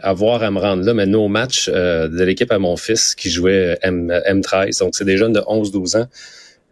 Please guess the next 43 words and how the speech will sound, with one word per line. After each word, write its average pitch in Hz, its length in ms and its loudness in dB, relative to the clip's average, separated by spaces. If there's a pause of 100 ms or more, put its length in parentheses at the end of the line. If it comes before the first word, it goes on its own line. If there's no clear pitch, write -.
(280)
et 98 360 -2
diffusés 107 420 0
sur 127 180 0
Facebook. 95 440 -2
Pour 92 140 2
les 95 100 2
parents 101 260 2
qui 87 920 0
ne 90 120 0
peuvent 90 320 -2
pas 92 240 2
être 98 160 -8
au 87 100 -2
match, 98 360 -4
euh, 82 180 -2
souvent, 87 320 -2
moi, 90 100 0
ça 87 120 0
m'arrive, 85 280 2
je - 60 0
travaille 90 300 0
ici 90 180 0
à 92 80 2
T - 100 -4
V 87 120 2
A 82 80 -2
Sport, 104 400 0
j'ai 87 140 -2
un - 20 -4
petit - 200 -4
écran, 98 200 0
je 107 60 2
suis - 60 -6
capable - 280 -2
de 92 60 2
voir 92 200 2
en 95 80 2
même 87 160 -2
temps 98 140 0
ce - 80 -2
qui 98 100 -4
se - 80 -4
passe. 127 400 -2